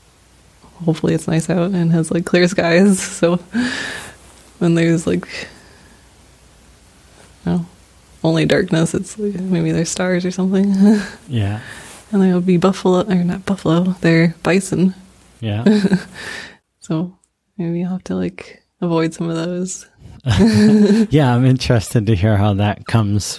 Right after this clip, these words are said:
Speaker 2: because I've heard about runners being like, they
Speaker 1: Mm-hmm.
Speaker 2: didn't move off the course.
Speaker 1: Mm-hmm.
Speaker 2: They just stayed there.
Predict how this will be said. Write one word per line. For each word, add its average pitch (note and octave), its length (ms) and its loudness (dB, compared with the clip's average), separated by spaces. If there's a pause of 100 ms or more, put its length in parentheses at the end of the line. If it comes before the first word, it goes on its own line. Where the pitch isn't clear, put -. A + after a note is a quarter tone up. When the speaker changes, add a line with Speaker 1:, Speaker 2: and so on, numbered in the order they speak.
Speaker 2:
because G#2 400 0
I've G#2+ 240 2
heard A#2 240 4
about A2 280 0
runners G#2+ 440 2
being G2+ 320 2
like, F#2+ 360 0 (440)
they G#3 60 2
Speaker 1:
Mm-hmm. F#3+ 100 2 (140)
Speaker 2:
didn't G2+ 340 2
move G2+ 220 4
off A2 260 2
the C3 80 0
course. C#3+ 600 0
Speaker 1:
Mm-hmm. F#3 320 2
Speaker 2:
They G2 140 0
just F#2+ 220 -2
stayed C#3 300 0
there. - 280 -8